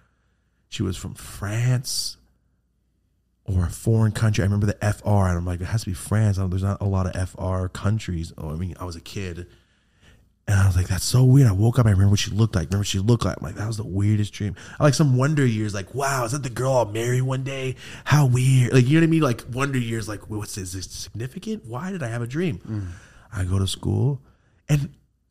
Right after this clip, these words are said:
Speaker 1: it's wild when I see things, I'm like, <sighs> "I already knew that was gonna happen. That is odd." The second we sit down, he starts introducing some girl, and it's the girl from my fucking dream.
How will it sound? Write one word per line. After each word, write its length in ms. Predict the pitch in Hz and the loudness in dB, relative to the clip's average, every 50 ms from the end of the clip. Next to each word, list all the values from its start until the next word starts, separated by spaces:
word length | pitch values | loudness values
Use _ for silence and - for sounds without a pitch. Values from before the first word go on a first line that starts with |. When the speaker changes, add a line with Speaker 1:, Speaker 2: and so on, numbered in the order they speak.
| _ _ _ _ _ _ _ _ _ _ _ _ _ _ _ _ _ _ | _ _ _ _ _ _ _ _ _ _ _ _ _ _ _ _ _ _
Speaker 1:
it's 180 | - 151 123 - | -4 -4 -4 -4
wild 380 | 123 110 110 110 107 107 101 95 | -4 -4 -4 -4 -4 -4 -4 -6
when 80 | 98 95 | -6 -6
I 20 | 92 | -6
see 180 | - - 104 | -4 -6 -6
things, 260 | 95 - 107 104 101 | -6 -6 -6 -6 -6
I'm 60 | 98 95 | -6 -6
like, 220 | 98 95 90 - - _ _ - - | -8 -8 -10 -12 -18 _ _ -18 -18
<sighs> 1300 | - - - _ _ _ - - - - - - - - - - - - - - - - - _ _ - | -18 -20 -20 _ _ _ -20 -20 -20 -20 -20 -20 -20 -20 -20 -20 -20 -20 -20 -20 -20 -20 -20 _ _ -2
"I 480 | - - - - - - - - - 95 | 0 2 4 4 4 2 2 0 0 -2
already 180 | 90 92 98 101 | -2 -2 0 0
knew 120 | 101 101 | 2 2
that 100 | 101 101 | 4 4
was 120 | 101 101 101 | 4 2 2
gonna 140 | 110 107 | 2 2
happen. 440 | 104 104 123 135 123 113 101 98 101 - _ _ _ | 4 4 2 2 2 0 -2 -2 -4 -8 _ _ _
That 260 | - 98 101 104 - | -6 -6 -4 -4 -6
is 220 | - 85 87 - - _ - - | -6 -6 -6 -8 -10 _ -18 -16
odd." 360 | - - - - - - - - _ _ _ _ _ _ _ _ _ _ _ _ _ _ _ _ _ _ _ _ _ _ _ _ _ | -14 -14 -14 -16 -18 -20 -20 -20 _ _ _ _ _ _ _ _ _ _ _ _ _ _ _ _ _ _ _ _ _ _ _ _ _
The 80 | - 101 | -6 -4
second 360 | - - - 98 113 - 110 | -4 -2 0 0 0 0 0
we 60 | 107 | 0
sit 220 | 110 98 - 98 - | 0 0 0 -2 -2
down, 280 | - 95 95 95 98 98 | -2 -2 0 0 -2 -2
he 80 | 95 | -2
starts 220 | 95 - 101 95 - | 0 0 0 -2 -2
introducing 460 | - 98 95 90 92 95 95 - 95 | -2 -4 -2 -2 -2 -2 -2 -2 -4
some 220 | 95 - 101 95 95 | -4 -6 -6 -6 -8
girl, 320 | - - 87 87 85 - - | -8 -8 -8 -8 -8 -8 -6
and 160 | - 101 98 | -6 -4 -4
it's 160 | 98 98 - | -4 -4 -4
the 120 | - 113 101 | -4 -4 -4
girl 220 | 95 - 95 104 | -4 -4 -6 -6
from 180 | 90 - - 107 | -6 -6 -8 -10
my 60 | - | -10
fucking 400 | - - - 101 104 - - 107 | -8 -8 -8 -8 -8 -8 -10 -10
dream. 320 | 104 - - - - - | -10 -10 -10 -10 -12 -12